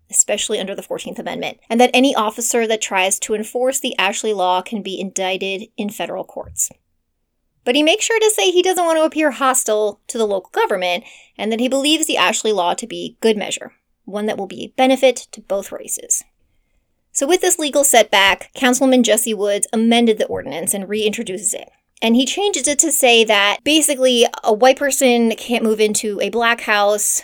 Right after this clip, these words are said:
um, that had been vacated by a Black family and then vice versa. And then with these tiny small changes to the language, the ordinance is once again adopted. And then we have another year of that until it's challenged by the state's highest court.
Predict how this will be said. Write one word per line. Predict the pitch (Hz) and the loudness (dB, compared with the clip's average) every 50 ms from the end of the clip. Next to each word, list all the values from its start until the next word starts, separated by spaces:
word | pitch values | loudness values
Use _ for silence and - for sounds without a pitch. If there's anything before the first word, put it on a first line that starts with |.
| - _ - | -8 _ -6
um, | 208 190 190 185 | -6 -6 -6 -8
that | 196 | -10
had | - 208 180 | -10 -10 -10
been | 190 185 185 | -10 -10 -6
vacated | 202 202 208 - - 202 202 208 | -6 -6 -6 -4 -4 -4 -4 -4
by | 196 185 | -4 -4
a | 185 190 - _ _ | -6 -6 -10 _ _
Black | - 202 190 190 - - - - | -6 -6 -6 -6 -8 -14 -20 -14
family | - - 269 269 254 233 226 220 214 214 208 | -2 0 2 2 2 0 0 0 0 0 0
and | 214 214 | -2 -2
then | 208 202 196 190 - | -4 -6 -6 -10 -10
vice | 196 - 196 - - - | -6 -6 -4 -2 -4 -4
versa. | - - 175 - - - - - - _ _ _ _ _ _ _ | -4 -6 -8 -8 -8 -10 -12 -14 -18 _ _ _ _ _ _ _
And | 247 226 226 233 226 | -2 0 0 2 4
then | 240 233 226 226 226 220 220 220 214 220 214 - - _ | 4 4 4 4 4 2 0 0 -2 -2 -4 -6 -8 _
with | 220 220 214 | -6 -4 -4
these | - 226 220 | -2 0 0
tiny | - - 330 285 294 311 | 0 0 0 0 0 0
small | 302 262 240 240 | 0 0 0 0
changes | 247 233 214 214 208 185 196 208 208 208 208 208 202 185 196 - _ | 0 -2 -2 -4 -4 -4 -2 -2 -2 -2 -2 -2 -4 -6 -8 -8 _
to | - 233 | -8 -6
the | 208 202 | -4 -4
language, | 196 202 202 202 202 - 196 202 202 190 - - - | -2 -2 -2 -2 -4 -6 -4 -4 -4 -4 -6 -8 -8
the | - 208 196 - | -8 -10 -8 -6
ordinance | 196 196 196 202 208 196 196 196 196 - | -8 -6 -6 -6 -6 -6 -6 -6 -6 -6
is | 208 190 185 196 | -4 -4 -4 -6
once | 185 185 185 208 269 320 - | -8 -8 -4 -4 -4 -2 -2
again | 330 269 190 190 190 196 - - | 0 0 -2 -2 -4 -6 -8 -6
adopted. | 202 180 156 - - - - 233 392 415 _ _ _ - 220 | -6 -6 -6 -6 -6 -6 -6 -6 -6 -8 _ _ _ -14 -12
And | 190 190 196 | -10 -8 -8
then | 196 | -8
we | 208 190 | -10 -10
have | 202 208 185 - | -10 -12 -10 -10
another | - 202 196 226 226 _ 233 214 220 233 277 349 370 403 392 | -10 -10 -10 -12 -12 _ -8 -4 -2 0 0 0 0 0 -2
year | 320 247 226 196 208 214 | -2 -2 -4 -4 -2 -2
of | 208 214 214 | -4 -4 -4
that | 196 190 190 190 196 - - _ _ _ _ _ _ - | -4 -2 0 -2 -2 -4 -8 _ _ _ _ _ _ -12
until | 202 - 247 208 | -10 -8 -8 -8
it's | 208 202 - - | -6 -6 -6 -6
challenged | - - 247 233 233 233 233 233 233 - - | -6 -4 -2 -2 0 0 0 0 0 0 0
by | - 208 | -2 -2
the | 196 226 | -2 -2
state's | - - - 170 170 - | -4 -4 -4 -6 -6 -6
highest | - - - - - - - | -6 -6 -6 -6 -8 -8 -8
court. | - - - - _ | -10 -12 -12 -14 _